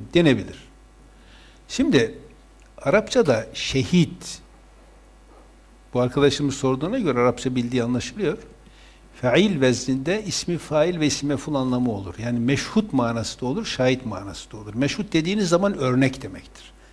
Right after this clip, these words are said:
Yani karşınızda görüyorsunuz ve örnek alıyorsunuz. Şimdi bu Resulullah,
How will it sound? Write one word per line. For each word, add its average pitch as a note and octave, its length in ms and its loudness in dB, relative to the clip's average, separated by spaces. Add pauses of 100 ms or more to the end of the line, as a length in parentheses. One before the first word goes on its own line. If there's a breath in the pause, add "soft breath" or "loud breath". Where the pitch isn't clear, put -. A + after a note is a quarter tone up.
Yani C3+ 160 0
karşınızda D3+ 580 4
görüyorsunuz D#3 720 0
ve F3+ 80 2
örnek D3 340 0
alıyorsunuz. - 460 -16 (1500 loud breath)
Şimdi G#3 320 2
bu F3 280 -2
Resulullah, G#3+ 720 4